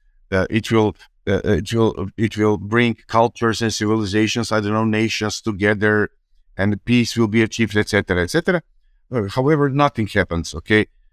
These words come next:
uh, it had some advantages and disadvantages, and that, that was it.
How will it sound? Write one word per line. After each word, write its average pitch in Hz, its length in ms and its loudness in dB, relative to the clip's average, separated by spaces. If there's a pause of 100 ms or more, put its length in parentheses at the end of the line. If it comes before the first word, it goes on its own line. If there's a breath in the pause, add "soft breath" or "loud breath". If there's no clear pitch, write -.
(180)
uh, 104 220 0
it 123 180 -2
had 143 200 2
some 113 220 2
advantages 107 800 -2
and 95 280 -4
disadvantages, 147 840 -2
and 123 180 -2
that, 120 160 2
that 113 220 0
was 95 160 -6
it. 82 140 -6